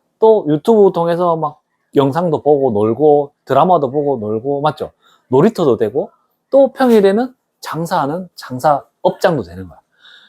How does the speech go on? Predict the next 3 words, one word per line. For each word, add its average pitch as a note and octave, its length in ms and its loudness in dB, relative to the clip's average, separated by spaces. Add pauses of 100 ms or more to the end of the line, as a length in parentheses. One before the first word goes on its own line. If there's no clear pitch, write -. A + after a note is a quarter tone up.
(200)
그래서 A#3 400 2 (140)
이곳은 G#3 600 0 (880)
아시-, - 220 -8